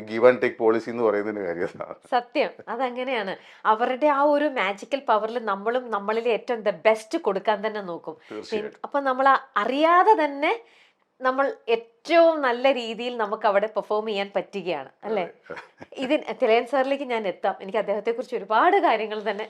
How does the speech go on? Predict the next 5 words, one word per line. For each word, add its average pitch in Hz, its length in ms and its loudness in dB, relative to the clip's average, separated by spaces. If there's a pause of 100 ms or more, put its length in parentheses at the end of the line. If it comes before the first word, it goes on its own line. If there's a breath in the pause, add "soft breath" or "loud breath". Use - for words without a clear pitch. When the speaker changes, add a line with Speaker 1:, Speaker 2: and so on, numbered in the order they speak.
(200)
Speaker 2:
സംസാരിക്കാനുണ്ട്, 196 680 -4 (100)
ചോദിക്കാനുണ്ട്. 180 460 -4
അതിനിടയിൽ 226 520 0
പെട്ടെന്ന് 240 420 -2 (440 loud breath)
ഓ-, 220 120 -2